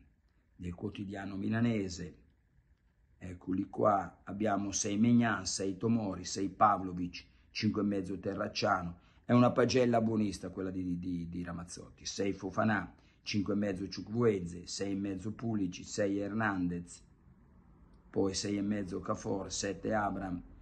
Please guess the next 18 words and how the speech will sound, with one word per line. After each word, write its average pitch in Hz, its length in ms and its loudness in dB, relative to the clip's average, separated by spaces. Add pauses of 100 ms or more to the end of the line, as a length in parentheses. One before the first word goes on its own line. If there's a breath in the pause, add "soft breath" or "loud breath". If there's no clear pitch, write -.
(160 loud breath)
sei 104 360 0
e 101 60 0
mezzo 90 600 -8
Loftus-Cheek. 92 1400 -4 (640 loud breath)
E 104 140 2
ripeto, 98 440 -2
cinque 107 300 -2
e - 20 0
mezzo 98 460 0
Reinders 98 640 0
e 107 100 -4
sei 85 460 -6 (180)
Fofana. - 580 -10 (200)
Questa 101 560 0
è 95 160 -8
la 90 240 -10 (160)
pagella 82 580 -8 (500 soft breath)
di 120 400 8